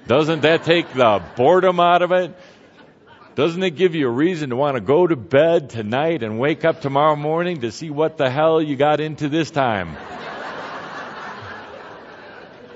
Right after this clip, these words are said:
I know there will be thousands and thousands of Shaumbro who will be getting on board.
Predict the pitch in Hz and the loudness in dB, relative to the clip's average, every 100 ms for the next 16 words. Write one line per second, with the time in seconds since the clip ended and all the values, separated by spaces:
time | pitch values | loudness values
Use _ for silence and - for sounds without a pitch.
0 | - 190 180 - - 208 - - - 403 | -20 -20 -20 -20 -20 -20 -20 -20 -20 -20
1 | - - - - - - - _ - _ | -20 -20 -20 -20 -20 -20 -20 _ -20 _
2 | _ - 101 127 120 98 92 87 101 104 | _ -4 0 4 4 2 -2 -4 -2 -2
3 | 104 113 113 - - 120 123 127 117 113 | -4 -4 -6 -6 -2 0 0 -2 -4 -8
4 | 113 117 107 113 117 - 104 113 117 107 | -8 -8 -8 -8 -8 -4 -2 0 -2 -6
5 | 120 104 110 95 - 104 101 98 98 92 | -10 -8 -8 -6 -4 -2 -2 -2 -2 -2
6 | 95 104 104 92 107 104 104 107 104 87 | -2 -4 -4 -4 -2 -2 -2 -2 -4 -6
7 | 92 85 82 73 | -6 -8 -10 -14